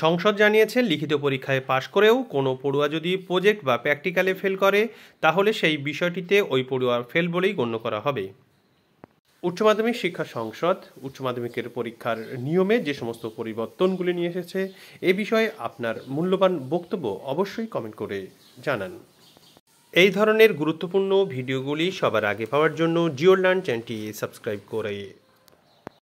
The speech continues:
পাশে থাকা বেল আইকনটিতে চাপ দিয়ে রাখতে হবে। ভিডিও ভালো লাগলে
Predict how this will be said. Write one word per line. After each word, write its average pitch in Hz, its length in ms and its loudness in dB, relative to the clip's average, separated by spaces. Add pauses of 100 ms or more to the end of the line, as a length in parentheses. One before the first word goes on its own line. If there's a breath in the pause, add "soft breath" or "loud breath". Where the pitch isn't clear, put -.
(540)
পাশে 247 240 4
থাকা 214 280 -2
বেল 139 260 0 (100)
আইকনটিতে 160 640 -2 (380)
চাপ 135 200 0
দিয়ে 101 200 -10
রাখতে - 200 -14
হবে। - 240 -10 (880)
ভিডিও 117 440 -2
ভালো 117 260 -2
লাগলে 151 320 4